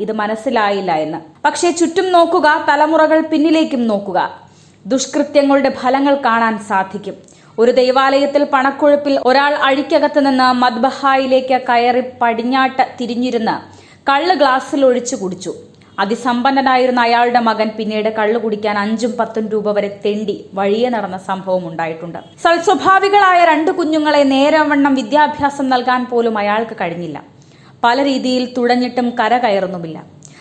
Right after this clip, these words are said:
നമ്മുടെ പ്രവൃത്തികളിലൂടെ നാം ദൈവത്തെ വ്യസനിപ്പിച്ചാൽ അതൊരിക്കലും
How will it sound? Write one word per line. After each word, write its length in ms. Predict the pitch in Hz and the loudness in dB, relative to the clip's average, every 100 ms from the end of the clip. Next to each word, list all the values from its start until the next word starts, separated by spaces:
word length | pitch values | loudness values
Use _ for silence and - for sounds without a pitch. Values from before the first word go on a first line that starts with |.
| - 262 | -4 0
നമ്മുടെ 260 | 294 349 349 | 2 2 4
പ്രവൃത്തികളിലൂടെ 880 | 320 320 - 359 320 320 302 285 269 | 2 2 0 0 2 2 2 2 2
നാം 120 | 254 247 240 | 2 2 2
ദൈവത്തെ 380 | 254 254 269 254 | 2 0 2 2
വ്യസനിപ്പിച്ചാൽ 680 | - - 240 233 220 - 170 - - - - 214 | 0 -2 -6 -6 -8 -6 -6 -8 -18 -20 -8 0
അതൊരിക്കലും 540 | 220 233 233 269 233 | 4 4 4 0 0